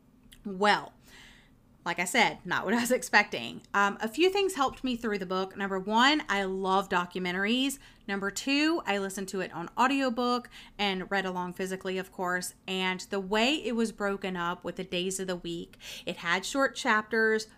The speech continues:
from past and present. And I liked the concept,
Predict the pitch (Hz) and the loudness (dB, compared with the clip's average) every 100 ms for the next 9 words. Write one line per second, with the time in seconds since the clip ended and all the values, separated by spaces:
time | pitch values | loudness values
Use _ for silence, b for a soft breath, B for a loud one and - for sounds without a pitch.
0 | - 202 190 - 170 180 - 254 240 196 | -8 -8 -6 -4 -2 -2 -4 -4 0 0
1 | 190 190 185 - B B B - 196 185 | 0 -2 -4 -8 B B B -6 -2 -2
2 | 185 - 190 190 220 302 - 381 320 330 | -2 -4 -4 0 -2 -2 -8 -2 0 0
3 | - 339 330 | -2 -2 -4